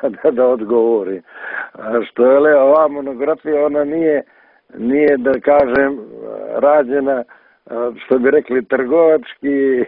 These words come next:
<laughs> sistem, za sistem ponude i potražnje. A, kako će to dalje manastir da, da, da, zn-, ja znam da će jedan broj,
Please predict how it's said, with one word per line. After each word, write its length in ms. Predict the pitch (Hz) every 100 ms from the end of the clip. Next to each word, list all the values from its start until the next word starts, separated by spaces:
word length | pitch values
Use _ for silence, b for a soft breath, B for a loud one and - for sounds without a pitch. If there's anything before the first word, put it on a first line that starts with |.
| -
<laughs> 400 | 113 - _ -
sistem, 400 | 131 - 147 147
za 260 | 143 123 139
sistem 580 | - 131 - 143 139 127
ponude 400 | 156 151 143 -
i 140 | 147 120
potražnje. 840 | 123 98 143 151 160 143 151 147 - B B B B B -
A, 280 | 117 127 123 -
kako 360 | 160 175 147
će 240 | 123 - 117
to 340 | - 139 127
dalje 360 | 120 135 127 113 101 110
manastir 920 | 107 120 147 143 120 _ 123 117 110
da, 320 | 101 107 95 - b b b b b -
da, 460 | 90 107 104 - -
da, 400 | 123 104 104 -
zn-, 340 | 110 98 143 147
ja 320 | 139 147 143 123
znam 260 | 175 170
da 140 | 147 127
će 140 | 139
jedan 420 | 151 160 135 120
broj, 380 | 120 147 147 127